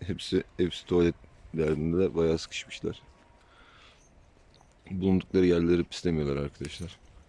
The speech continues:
O konuda Rottweiler'lar çok iyi. Arkadaşlar,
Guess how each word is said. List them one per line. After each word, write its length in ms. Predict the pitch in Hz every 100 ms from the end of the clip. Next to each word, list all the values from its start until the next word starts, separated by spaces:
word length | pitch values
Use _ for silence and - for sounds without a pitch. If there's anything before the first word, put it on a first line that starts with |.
| - - - - - _ -
O 80 | 76
konuda 320 | 80 80 80
Rottweiler'lar 580 | 80 - 82 78 80 78
çok 280 | - -
iyi. 120 | 73 85 - - - - - - - _ - - - - - - - - - - - _ - _ _ _ _ - - - - -
Arkadaşlar, 600 | 101 113 107 - 82